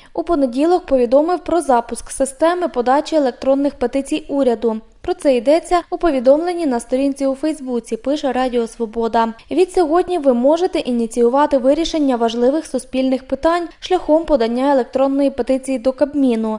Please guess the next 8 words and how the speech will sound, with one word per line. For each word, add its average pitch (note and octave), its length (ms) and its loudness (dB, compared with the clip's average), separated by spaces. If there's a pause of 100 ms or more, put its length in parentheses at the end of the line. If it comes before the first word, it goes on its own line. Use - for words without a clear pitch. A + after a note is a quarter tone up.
(120)
Це F#4+ 160 2
дієвий C4+ 500 2
інструмент C#4 640 0
залучення C4 520 2
громадян B3+ 520 0
до C4+ 100 2
формування B3 600 -2
пріоритетів, C#4+ 800 2